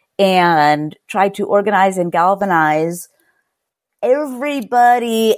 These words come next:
else and say, "You guys, <laughs> things are on fire. We need you to get off your butt and to, um,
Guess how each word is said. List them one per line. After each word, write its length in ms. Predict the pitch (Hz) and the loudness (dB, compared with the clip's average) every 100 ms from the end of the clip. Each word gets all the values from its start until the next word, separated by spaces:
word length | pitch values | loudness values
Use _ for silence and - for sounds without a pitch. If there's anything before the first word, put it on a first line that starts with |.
| 208 | 0
else 640 | 233 277 180 202 202 - | 0 0 0 -2 -4 -12
and 220 | - 202 202 | -10 -10 -10
say, 360 | - 208 190 | 0 2 2
"You 180 | 190 196 | 0 -6
guys, 680 | 170 226 247 262 185 175 - | -2 0 0 0 -2 -4 -10
<laughs> 80 | _ | _
things 280 | - 311 226 | -2 -2 0
are 160 | 247 208 | 0 2
on 240 | 202 190 | 0 0
fire. 560 | 175 - 240 262 170 180 | -4 -4 0 0 0 -2
We 180 | 214 220 | -4 -8
need 220 | 185 160 | -8 -12
you 80 | 185 | -10
to 100 | 185 | -10
get 300 | - 180 214 | -4 -4 -4
off 180 | - 185 | -4 -6
your 200 | - 160 | -6 -8
butt 500 | 151 147 190 339 - - _ _ _ _ | -8 -4 -2 -2 -10 -20 _ _ _ _
and 640 | 220 202 185 180 175 175 - | -4 -2 0 0 -2 -6 -12
to, 640 | - 208 185 180 170 170 - | -6 -2 0 0 -2 -4 -2
um, 720 | 170 160 160 151 147 147 151 | 0 2 2 0 -6 -14 -16